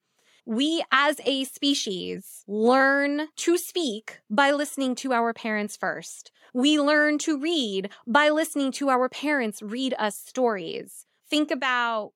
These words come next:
every child when you're writing a story, you start off with "Once upon a time." Why do we do that? Because it feels natural to us. It shows us how to create an introduction to our story that leads into exposition. We learn through imitation.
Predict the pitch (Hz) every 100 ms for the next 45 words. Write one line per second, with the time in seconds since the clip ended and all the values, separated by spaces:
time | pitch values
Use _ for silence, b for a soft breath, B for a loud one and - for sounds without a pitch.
0 | - 269 254 277 254 226 214 226 220 202
1 | 208 208 202 - 196 190 196 - 214 202
2 | 196 196 196 185 190 196 - 185 180 170
3 | 156 160 175 214 220 262 254 226 208 160
4 | - - 202 - 240 220 196 202 202 208
5 | 185 208 190 - 190 180 196 185 180 -
6 | 196 196 185 190 185 - 190 185 185 -
7 | 202 185 185 180 180 - - 311 262 240
8 | 247 226 233 214 202 - 208 202 220 214
9 | 190 190 - 190 185 180 190 220 247 220
10 | 240 220 208 196 - 190 175 175 196 175
11 | 175 b b b 254 247 233 240 240 247
12 | 240 220 208 220 208 - 160